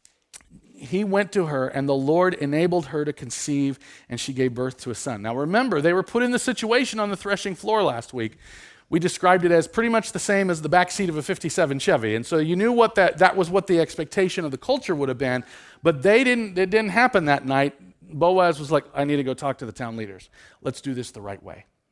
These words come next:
And this is what it looks like. And they did it the right way, and the Lord enabled her to conceive, and she gave birth to a son. Now, what we do not want to do is put ourselves into the position of where we do what we learned about a couple weeks ago, which is this idea of the theology of glory.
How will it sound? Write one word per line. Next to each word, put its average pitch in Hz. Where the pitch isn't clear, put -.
And 104
this 104
is 110
what 110
it 101
looks 101
like. 87
And 120
they 120
did 143
it 175
the 160
right 143
way, 110
and 110
the 110
Lord 139
enabled 123
her 120
to 110
conceive, 107
and 101
she 117
gave 107
birth 113
to 110
a 90
son. 92
Now, 131
what 135
we 147
do 196
not 294
want 131
to 117
do 113
is 143
put 202
ourselves 202
into 185
the 160
position 139
of 135
where 147
we 147
do 151
what 135
we 131
learned 139
about 131
a 123
couple 120
weeks 165
ago, 117
which 110
is 104
this 107
idea 123
of 117
the 110
theology 120
of 98
glory. 95